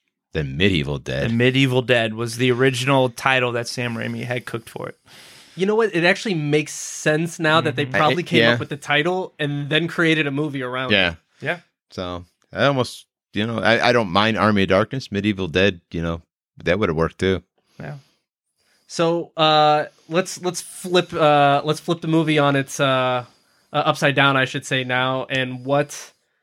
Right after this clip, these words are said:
Speaker 3: what was not good about this movie?
Speaker 2: Uh, so for me, so, like,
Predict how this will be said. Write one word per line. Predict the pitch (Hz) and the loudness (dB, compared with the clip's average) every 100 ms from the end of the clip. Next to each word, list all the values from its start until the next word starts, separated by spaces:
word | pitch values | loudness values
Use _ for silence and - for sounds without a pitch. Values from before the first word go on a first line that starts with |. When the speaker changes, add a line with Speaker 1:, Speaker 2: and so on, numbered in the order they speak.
| _ _ _ _ _ _ - | _ _ _ _ _ _ -10
Speaker 3:
what | 175 | 0
was | 202 | 2
not | 170 156 - | 4 2 0
good | 127 | -8
about | 117 113 - | -8 -10 -12
this | 113 - | -18 -16
movie? | 113 - - 139 _ _ - _ - | -18 -16 -18 -18 _ _ -20 _ -8
Speaker 2:
Uh, | 117 120 117 | -2 -2 -2
so | 120 - 135 127 | -8 -4 0 0
for | - 127 | -2 -4
me, | 131 165 151 117 113 _ - - - _ | 0 2 4 2 -4 _ -20 -20 -20 _
so, | - - 170 151 143 135 127 135 _ _ _ | -10 0 2 4 2 0 -4 -12 _ _ _
like, | 147 139 - | 2 2 -2